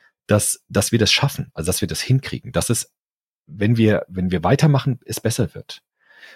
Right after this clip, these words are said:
Und, äh, das ist so das, was, was er, äh, das war, als er Vorsitzender, glaub ich, dieser Partei dann geworden ist, der, der Democrats in Amerika, hatte, war das abgedruckt, diese Rede.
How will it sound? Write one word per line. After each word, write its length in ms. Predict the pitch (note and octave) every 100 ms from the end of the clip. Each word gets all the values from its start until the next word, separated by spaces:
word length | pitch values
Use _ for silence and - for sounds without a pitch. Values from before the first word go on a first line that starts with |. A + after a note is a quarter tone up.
| _
Und, 300 | - G2+ F#2+
äh, 100 | D#2
das 200 | F2+ B2
ist 140 | D#3 -
so 140 | C3+
das, 240 | A#2+ A#2+ -
was, 260 | B2 - -
was 180 | G2+
er, 600 | - F#2+ C3 C#3+ B2+ D#2+ - _
äh, 160 | F2+ B2+
das 200 | B2 -
war, 380 | A2+ A2+ C#2 -
als 160 | C3
er 100 | G#2+
Vorsitzender, 520 | - F#3+ A2+ - E2
glaub 180 | - E2+
ich, 120 | E2+ -
dieser 340 | F2 F2 G2
Partei 320 | - - A2+
dann 140 | F2 D2+
geworden 400 | C#2+ C2 - A#2
ist, 140 | -
der, 60 | F#2 E2
der 140 | E2
Democrats 560 | D#2 - - A2 D3 -
in 80 | A#2
Amerika, 440 | A2 B2 - E3 - _ _ _ _ _ -
hatte, 380 | - A2 G#2 F2
war 140 | G2 G#2
das 120 | G2
abgedruckt, 580 | - C#3+ - G2+ - E3
diese 280 | C#2 -
Rede. 340 | C#3 C#3+ C3